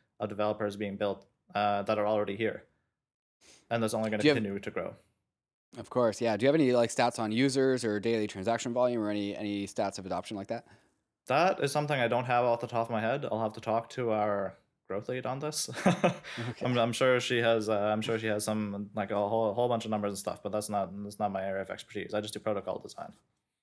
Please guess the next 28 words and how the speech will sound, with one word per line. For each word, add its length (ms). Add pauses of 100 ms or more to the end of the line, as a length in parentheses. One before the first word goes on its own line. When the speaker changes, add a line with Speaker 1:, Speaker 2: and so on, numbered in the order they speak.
(300)
Speaker 2:
Wh-, 280
is 160
it, 300
would 440 (140)
data 220
like 140
that 140
be 100
something 480
available 560
in 140
something 240
like 160
Dune 220
Analytics, 600
or 120
does 220
the 100
fact 240
that 100
it's 120
a 60
Fuel 480
V 240
M 480
make 500 (120)
da-, 440
finding, 640